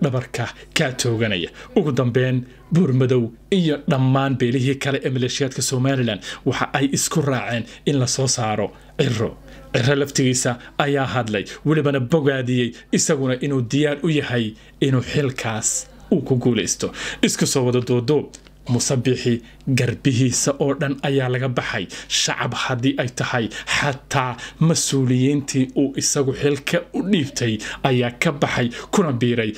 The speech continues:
xisbiga mucaaradka ah ee Waddani. Waxa u dambeeyey maayarka magaalada Hargeysa, Mooge. Waxa uu si toosa oo cadheedha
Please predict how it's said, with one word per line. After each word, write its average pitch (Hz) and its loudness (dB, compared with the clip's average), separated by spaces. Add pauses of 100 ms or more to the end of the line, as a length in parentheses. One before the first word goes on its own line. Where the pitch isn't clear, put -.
(160)
xisbiga 127 0
mucaaradka 123 0
ah 107 -6 (220)
ee 160 4
Waddani. 117 0 (380)
Waxa 147 2 (260)
u 165 4
dambeeyey 127 2 (240)
maayarka 131 2
magaalada 131 2
Hargeysa, 117 -2 (260)
Mooge. 135 2 (180)
Waxa 143 2
uu 151 2
si - -2
toosa 135 0
oo 131 0
cadheedha 127 2